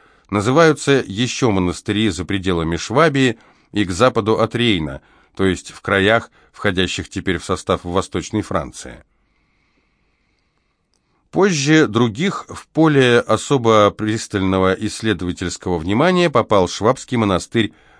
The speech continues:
Рейхенау. О здешнем узничестве Мефодия – свидетельствуют не только записи его имени в упомянутой выше книге побратимства,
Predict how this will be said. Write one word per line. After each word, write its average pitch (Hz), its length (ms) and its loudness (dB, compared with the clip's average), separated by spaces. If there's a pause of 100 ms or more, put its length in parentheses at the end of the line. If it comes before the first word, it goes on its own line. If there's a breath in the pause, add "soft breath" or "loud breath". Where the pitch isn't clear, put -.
Рейхенау. 101 800 -4 (600)
О 87 120 -4
здешнем 98 560 -2
узничестве 90 840 -4
Мефодия – 98 640 0 (380 soft breath)
свидетельствуют 120 880 -2
не 113 80 2
только 113 340 -2
записи 101 460 -2
его 92 340 -2
имени 95 420 -2
в 80 80 -4
упомянутой 92 600 -2
выше 87 380 -4
книге 92 360 -4
побратимства, 90 840 -2